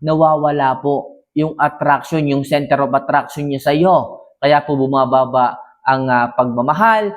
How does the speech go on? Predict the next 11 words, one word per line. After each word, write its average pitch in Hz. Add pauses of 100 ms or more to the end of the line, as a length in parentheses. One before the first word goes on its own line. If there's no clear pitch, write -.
(220)
kaya 143
nababawasan 143
ang 139
pag-ibig 180
at 156
atensyon 160
ng 165
isang 170
lalaki 175
sa 233
iyo 185